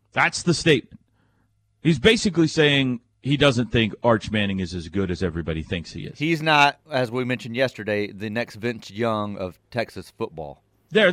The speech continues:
Speaker 1: I think that was the other name he threw in, is
Speaker 2: Okay,
Speaker 1: Vince Young,
Speaker 2: okay.
Speaker 1: actually. A once-in-a-generation quarterback. Vince Young, Cam Newton, Trevor Lawrence. I believe those are the three names that he threw out there. So, uh,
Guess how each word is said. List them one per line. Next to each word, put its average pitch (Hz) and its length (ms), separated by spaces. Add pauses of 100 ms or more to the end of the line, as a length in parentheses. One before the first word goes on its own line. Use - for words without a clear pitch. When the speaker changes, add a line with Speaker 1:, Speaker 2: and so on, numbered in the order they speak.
Speaker 1:
I 220 140
think 226 200
that 220 120
was 220 120
the 220 100
other 214 140
name 254 180
he 156 80
threw 110 280
in, 87 120
is 80 80
Speaker 2:
Okay, 135 140
Speaker 1:
Vince - 140
Young, 233 180
Speaker 2:
okay. 90 100
Speaker 1:
actually. - 340 (440)
A 123 80
once-in-a-generation 139 1300
quarterback. 95 600
Vince 160 360
Young, 131 360 (100)
Cam 151 440
Newton, 113 460 (360)
Trevor 135 400
Lawrence. 101 440
I 117 80
believe 135 320
those 127 220
are 113 60
the 95 120
three 101 260
names 85 320
that 80 140
he 80 100
threw - 220
out - 180
there. - 80 (720)
So, 127 360 (720)
uh, 110 160